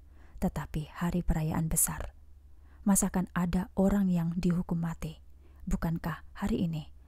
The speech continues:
aku sekali lagi ditetapkan sebagai raja Israel?" Lalu ia berpaling kepada Simei dan berjanji dengan sumpah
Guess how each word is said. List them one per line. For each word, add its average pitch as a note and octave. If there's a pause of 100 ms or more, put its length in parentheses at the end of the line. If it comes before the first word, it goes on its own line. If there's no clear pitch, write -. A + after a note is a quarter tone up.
aku A3
sekali E3+
lagi D#3
ditetapkan F3
sebagai D#3+
raja F3+
Israel?" D#3+ (1400)
Lalu B3+
ia A#3+
berpaling F3+
kepada F3
Simei E3+ (320)
dan F3
berjanji F3
dengan F3
sumpah E3+